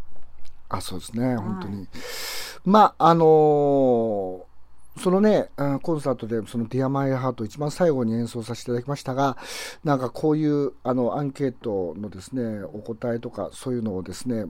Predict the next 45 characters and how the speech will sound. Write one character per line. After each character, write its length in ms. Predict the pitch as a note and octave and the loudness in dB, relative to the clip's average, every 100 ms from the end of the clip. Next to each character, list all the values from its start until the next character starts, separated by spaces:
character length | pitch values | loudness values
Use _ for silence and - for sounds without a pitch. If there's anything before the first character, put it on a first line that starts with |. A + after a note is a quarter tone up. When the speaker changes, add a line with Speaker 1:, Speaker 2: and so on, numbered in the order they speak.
| D#2+ | -10
Speaker 1:
こ 140 | - G2 | -10 -8
う 20 | |
や 20 | |
っ 20 | |
て、 100 | - | -8
あ 60 | G#2 | -6
の、 160 | G2+ G2+ | -6 -4
見 140 | G#2+ | -6
さ 160 | G#2+ A2 | -6 -10
せ 100 | - | -8
て 140 | B2 | -8
い 60 | A2 | -4
た 140 | B2 | -4
だ 60 | A#2+ | -4
き 100 | C#3 | -4
ま 120 | C#3+ | -4
す 120 | - | 2
と、 220 | D#3+ D3+ - - - - - | 4 4 2 -10 -10 -12 -4
ま 120 | C#3 | -2
あ、 20 | |
本 220 | B2+ D3+ | -2 -2
当 120 | D3 | 0
に、 260 | D#3 D3+ D3 - - | 0 0 -4 -8 -4
あ 140 | B2+ | 0
の 640 | B2+ A#2+ A2+ A2 G#2+ G#2 G2 | 2 2 2 0 -2 -2 -2
ー、 20 | |
皆 200 | C3+ C3 | -2 -2
さ 160 | B2+ | 0
ん 160 | A2+ A2 | 0 0
に 320 | A2 A2 G2+ | 0 -2 -6
そ 200 | - B2+ | -6 -2
う 40 | A#2 | -2
い 100 | A2+ | -2
う 240 | A2+ G#2+ G#2+ | -4 -6 -6
デ 120 | C3 | -2
ィ 80 | C#3+ | 0
ア 60 | |
マ 200 | D3+ D3 | 0 -2
イ 20 | C#3 | -2
ハ 220 | - B2 | -2 -2
ー 20 | |
ト、 320 | - G2+ - - - | -2 -4 -4 -8 -12
そ 160 | - | -6
の 260 | A2+ G#2 F#2+ - - | -2 -2 -4 -10 -6
ね、 200 | C#3+ | -4